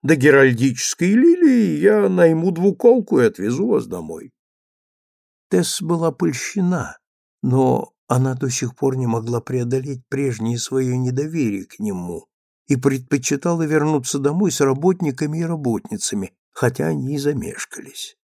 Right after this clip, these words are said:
Поэтому она ответила, что очень благодарна ему, но не хочет его затруднять. «Я им сказала, что буду их ждать, и они это знают». «Ладно, глупышка, как хотите».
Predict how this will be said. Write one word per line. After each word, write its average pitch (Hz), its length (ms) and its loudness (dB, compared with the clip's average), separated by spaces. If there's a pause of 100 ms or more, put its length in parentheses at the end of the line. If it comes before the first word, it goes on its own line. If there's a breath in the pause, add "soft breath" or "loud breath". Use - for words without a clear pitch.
(160)
Поэтому 190 460 4
она 190 180 4
ответила, 180 500 2
что 175 240 4
очень 202 380 4
благодарна 143 760 4
ему, 240 300 6
но 220 240 6
не 196 140 4
хочет 151 500 -4
его 120 220 0
затруднять. - 840 -6 (960)
«Я 147 200 4
им 151 180 4
сказала, 175 480 4
что 135 160 -4
буду 156 240 -2
их 160 220 0
ждать, 190 420 4
и 113 60 2
они 104 240 0
это 107 200 -4
знают». 143 460 -2 (880)
«Ладно, 208 360 2
глупышка, - 640 -10 (240)
как - 260 -4
хотите». - 640 -16